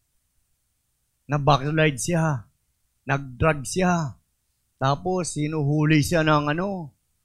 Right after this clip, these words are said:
ang isang mga security o police, papatayin siya. Kasi nga, napasama siya sa mga,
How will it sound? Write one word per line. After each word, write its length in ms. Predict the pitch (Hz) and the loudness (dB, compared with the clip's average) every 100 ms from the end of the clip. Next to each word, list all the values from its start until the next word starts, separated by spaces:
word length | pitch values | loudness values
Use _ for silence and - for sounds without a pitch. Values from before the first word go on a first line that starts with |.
| _ _ _ | _ _ _
ang 560 | - 131 135 139 135 131 143 | -4 0 0 -2 -6 -14 -16
isang 640 | - 151 143 139 139 139 - _ _ _ | -8 -6 -6 -8 -10 -12 -16 _ _ _
mga 160 | 113 127 | -14 -10
security 560 | - - 147 147 156 | -10 -6 -4 -4 -4
o 80 | 180 | -8
police, 560 | 143 143 160 185 156 - | -6 -6 -4 -4 -6 -12
papatayin 640 | 143 139 - 143 151 156 | -14 -10 -8 -6 -6 -4
siya. 400 | 139 185 196 165 - _ _ | -4 -4 -6 -8 -14 _ _
Kasi 240 | - 123 175 190 | -10 -8 -8 -6
nga, 240 | 196 190 - | -6 -8 -12
napasama 720 | - 147 143 151 156 147 156 | -6 -6 -4 -8 -6 -8 -10
siya 160 | 143 160 | -12 -12
sa 160 | 147 | -12
mga, 560 | 143 151 151 139 127 | -12 -8 -6 -6 -6